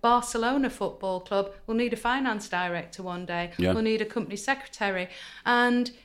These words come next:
Speaker 1: yes, it's gonna take a long time, but if you know, and it goes back to that clarity, if you know where you're heading, then you can start to create a roadmap, a strategy.
Speaker 2: Yeah.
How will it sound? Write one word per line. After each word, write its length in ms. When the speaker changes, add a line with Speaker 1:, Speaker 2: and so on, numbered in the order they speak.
Speaker 1:
yes, 540
it's 160
gonna 180
take 320
a 40
long 220
time, 420
but 200
if 200
you 200
know, 280
and 120
it 60
goes 240
back 220
to 80
that 200
clarity, 540
if 160
you 160
know 240
where 240
you're 260
heading, 640
then 220
you 120
can 220
start 540
to 120
create 640
a 80
roadmap, 720
a 40
strategy. 920
Speaker 2:
Yeah. 220